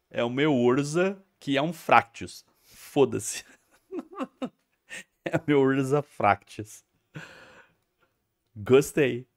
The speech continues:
É assim, o resto é legal porque é uma carteirada, né? Mas é engraçado porque o resto é bom. Na verdade, a criatura ganha o ward de um e não pode ser bloqueada. Beleza, pra equipar dois. Mas daí você pode, né?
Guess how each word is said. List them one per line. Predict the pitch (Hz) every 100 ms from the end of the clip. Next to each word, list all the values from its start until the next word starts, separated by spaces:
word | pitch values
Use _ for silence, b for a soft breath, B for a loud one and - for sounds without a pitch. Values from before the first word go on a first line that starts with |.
| _ _ _ _ _ _ _ B B -
É | -
assim, | - 196
o | 196 175
resto | 131 156 - - -
é | 147
legal | 165 156
porque | 196 185
é |
uma | 185 185
carteirada, | 190 170 208 104 98 92
né? | 95 107 127 b b b -
Mas | 110 117 110
é | 131
engraçado | 139 139 - 147 160
porque | 156
o | 165
resto | 151 160
é | 208
bom. | 160 135 123 110
Na | 117 117 156
verdade, | 196 214
a |
criatura | 220 220 196 165
ganha | 147 151
o | 139
ward | 131 131
de | 120 131
um | 139
e | 190
não |
pode | 180 175
ser | - 170
bloqueada. | 175 - 156 85 78
Beleza, | 95 120 101 107
pra | 123 127
equipar | - 139 151
dois. | 120 85 - - B B B -
Mas | 123
daí | 123 131
você | 165
pode, | 208 208 240 165
né? | 135 151